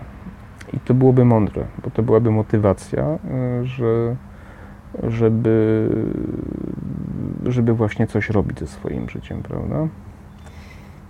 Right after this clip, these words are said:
Niestety mamy odwrotnie. Niepełnosprawny, który podejmuje pracę, zostaje mu renta zawieszona. To jest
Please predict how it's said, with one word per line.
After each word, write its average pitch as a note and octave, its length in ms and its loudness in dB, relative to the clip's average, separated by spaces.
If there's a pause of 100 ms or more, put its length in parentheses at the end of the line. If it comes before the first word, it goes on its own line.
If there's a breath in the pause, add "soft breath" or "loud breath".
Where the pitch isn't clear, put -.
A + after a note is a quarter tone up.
(260)
Niestety A#2+ 760 2
mamy G#2 300 4
odwrotnie. - 720 -2
Niepełnosprawny, A#2 800 2
który A2+ 200 -2
podejmuje E3 540 2
pracę, A#2+ 520 -2 (1700 loud breath)
zostaje C3 420 4
mu G2+ 120 4
renta E2 320 0
zawieszona. - 600 -8 (120)
To - 100 -2
jest - 600 -8